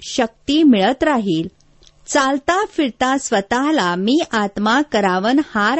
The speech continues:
आहे आणि ही कर्मेंद्रिये करणहार कर्मचारी आहेत. हा आत्मा असल्याच्या स्मृतीचा अनुभव सदैव इमर्ज रूपामध्ये असावा.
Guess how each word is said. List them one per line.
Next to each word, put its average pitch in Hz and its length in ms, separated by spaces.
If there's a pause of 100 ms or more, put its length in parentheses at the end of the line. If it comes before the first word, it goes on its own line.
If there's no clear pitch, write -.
(140)
आहे 180 400 (120)
आणि 208 380
ही 311 220 (100)
कर्मेंद्रिये 202 800 (420)
करणहार 254 720 (120)
कर्मचारी 220 720 (120)
आहेत. 180 380 (560)
हा 311 180 (180)
आत्मा 220 460 (160)
असल्याच्या 202 720 (100)
स्मृतीचा 220 800 (100)
अनुभव 226 480
सदैव 233 640 (140)
इमर्ज 226 520
रूपामध्ये 208 880 (100)
असावा. 175 580